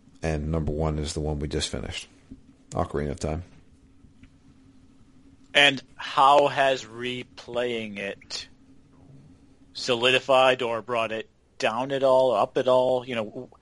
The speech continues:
Speaker 2: h-, how do you feel about it now relative to how you did a month and a half ago?
Speaker 1: The only thing I can say, uh, I still think this is the best Zelda game. I think it's one of my favorite games. Um,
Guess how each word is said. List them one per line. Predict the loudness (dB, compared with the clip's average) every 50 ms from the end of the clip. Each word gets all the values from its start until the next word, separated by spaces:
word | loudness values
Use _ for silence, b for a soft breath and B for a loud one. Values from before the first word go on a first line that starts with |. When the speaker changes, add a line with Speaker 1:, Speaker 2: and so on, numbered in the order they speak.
| b b b b b b -4
Speaker 2:
h-, | -2 2
how | 4 4 4
do | 4
you | 4 2
feel | 0 -2 0 0
about | 2 2 2 0 0 0
it | -4 -6
now | -6 -4 -2 -2 -2 -4 -6 -8 -12 -18 _ _ _ _ _ _ _ _ _ _ _ -4
relative | -2 0 0 0 -4 -6 -8 -6
to | -4 -4
how | -2 -4
you | -4 -6
did | -8 -6 -6 -6 -6 -8
a | -8
month | -10 -10 -10 -10 -10
and | -8
a | -8
half | -8 -8 -10 -12
ago? | -14 -14 -14 -16 -16 _ B B B B B B B B B B B -8
Speaker 1:
The | -4 0 4 6 8 8
only | 8 8 6 6
thing | 6 6 6 6 6 8 6
I | 6 6
can | 4 2 0
say, | 0 2 4 6 6 6 6 4 2 0 -4 -10 _ _ -14 -10 -8
uh, | -6 -6 -6 -6 -10 -12 -14 -10 -4
I | -2 -2 0
still | 0 2 2 2 2
think | 2 0 -2 0
this | 0 -2 -2 0
is | -2 -4 -4
the | -2
best | 0 0 2 2 2 2
Zelda | 2 2 2 2 2 0
game. | 0 0 0 -2 -4 -6 -8 B B B B B B B B B B -4
I | -2
think | 0 2 2 2
it's | 0 0 0
one | 0 0
of | 2
my | 0 0 0
favorite | 2 2 2 2 2 -2 -2
games. | -2 -2 0 0 -2 -2 -2 -4 -6 -6 -8 -14 -20 -20 _ -20 _ _ _ _ -20 -20 -20 -20 _ -20 _ _ _ _ _ _ _ _ _ _ _ _ _ _ _ _ _ _ _ _ _ _ _
Um, | 2 4 4 4 4 2 2 0 -4 -8 -10